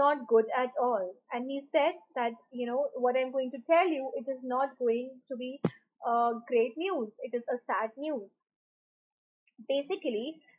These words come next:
they are going to stop all my medicines now." And that is what he's trying to say,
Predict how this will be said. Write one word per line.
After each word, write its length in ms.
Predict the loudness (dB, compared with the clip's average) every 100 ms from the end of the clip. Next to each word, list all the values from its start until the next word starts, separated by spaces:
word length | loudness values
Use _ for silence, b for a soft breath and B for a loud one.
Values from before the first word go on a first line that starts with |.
| 6
they 160 | 6 6
are 80 | 4
going 300 | 2 4 2 2
to 100 | -2 -2
stop 380 | 2 4 4 2 4
all 260 | 6 4 2 -2
my 160 | -2 0 0
medicines 560 | 2 0 -4 -8 -6 -2
now." 180 | -2 -4 -6 -10 -16 b b b -2
And 420 | 0 2 0 -4 0
that 200 | 2 2
is 100 | -2 2
what 180 | 2 2
he's 160 | -6 -2
trying 260 | 0 0 -2
to 40 | -4
say, 100 | -4